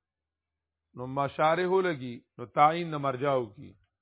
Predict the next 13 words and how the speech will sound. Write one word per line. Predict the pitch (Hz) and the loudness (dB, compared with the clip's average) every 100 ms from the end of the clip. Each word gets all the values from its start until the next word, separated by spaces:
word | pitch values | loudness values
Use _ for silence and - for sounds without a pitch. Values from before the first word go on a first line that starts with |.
| _ _ _ | _ _ _
چې | - | -6
دا | 127 139 | -2 0
ضمیر | 151 170 196 | -2 -2 -2
ګوره | 160 160 127 | 0 -2 0
پلان | 147 147 | 0 0
کې | 120 170 | -6 -8
سیس | 156 127 | -10 -4
ته | 147 | 0
راجع | 143 127 139 | 0 0 -4
دی، | 135 110 - _ _ _ - | -4 -6 -10 _ _ _ 4
اسې | 165 160 160 | 4 2 -6
نه | 160 | -6
چې | 156 | -6